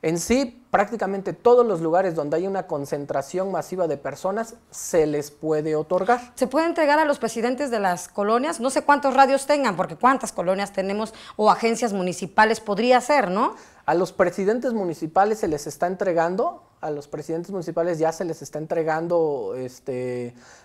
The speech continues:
Speaker 1: prácticamente desde hace dos años, eh, con el coordinador pasado se empezó a entregar a, a presidentes municipales y, eh,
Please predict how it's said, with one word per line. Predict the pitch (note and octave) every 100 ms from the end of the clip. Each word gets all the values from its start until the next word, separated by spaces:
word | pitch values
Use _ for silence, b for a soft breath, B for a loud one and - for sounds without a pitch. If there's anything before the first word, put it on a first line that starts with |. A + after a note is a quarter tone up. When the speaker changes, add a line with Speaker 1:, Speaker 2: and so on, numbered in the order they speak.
| _
Speaker 1:
prácticamente | C#3 D#3 F#3+ D#3 D#3 E3 F3
desde | C#3+ C3
hace | D3+ E3+
dos | D3 D3+ -
años, | D#3 A3 A#3+ -
eh, | B2+ B2+ B2 B2+
con | C3+
el | C3
coordinador | C3 C3+ C3 D#3
pasado | D3+ - D#3+
se | D#3+
empezó | C#3+ C3 B2+ -
a | C#3+
entregar | G#3 D#3 E3+
a, | E3 C#3+ B2 - b b b
a | C3
presidentes | - C#3 D3 D#3 E3 F3
municipales | E3 D#3 D#3+ D#3+ E3+ F#3+ - _ -
y, | C#3 C3+
eh, | C3 C3+ C3+ C3 B2+